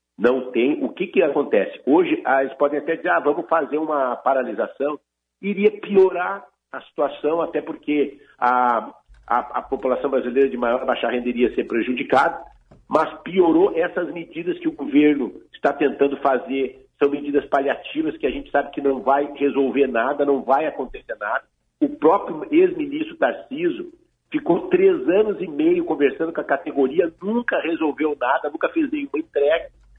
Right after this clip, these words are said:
Então a situação realmente é desesperadora. O que vai acontecer é alguns segmentos, alguns caminhoneiros pararem por falta de giro financeiro e realmente não tem o que fazer. Tem que aguardar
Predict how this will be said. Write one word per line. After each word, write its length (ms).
Então 200
a 60
situação 400
realmente 380
é 40
desesperadora. 580
O 120
que 120
vai 180
acontecer 480
é 160
alguns 640
segmentos, 560
alguns 320
caminhoneiros 500
pararem 580
por 180
falta 380
de 180
giro 440
financeiro 640
e 320
realmente 1080
não 180
tem 200
o 20
que 100
fazer. 360
Tem 160
que 80
aguardar 560